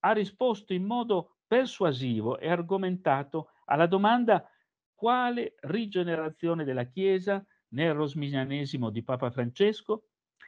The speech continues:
giungendo a concludere che il Rosmini di Papa Francesco, cito,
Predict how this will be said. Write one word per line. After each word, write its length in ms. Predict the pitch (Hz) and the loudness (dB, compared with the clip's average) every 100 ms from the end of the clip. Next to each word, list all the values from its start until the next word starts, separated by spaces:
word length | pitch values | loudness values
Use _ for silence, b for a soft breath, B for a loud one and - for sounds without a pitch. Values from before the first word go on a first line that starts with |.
| b b | b b
giungendo 500 | 131 185 190 294 269 | -2 0 2 4 4
a 80 | 196 | 4
concludere 1000 | 214 220 208 254 277 247 233 226 - _ _ _ _ | 2 0 0 0 2 4 4 2 -2 _ _ _ _
che 120 | 220 | 4
il 100 | 233 | 6
Rosmini 720 | 190 208 196 233 262 214 131 | 6 6 4 2 2 2 2
di 140 | 123 135 | 2 2
Papa 340 | 214 214 180 | 4 4 2
Francesco, 800 | 190 220 208 214 190 196 - 196 | 0 -2 -2 0 2 0 -4 -6
cito, 540 | - 190 185 226 233 | -2 -6 -4 -6 -8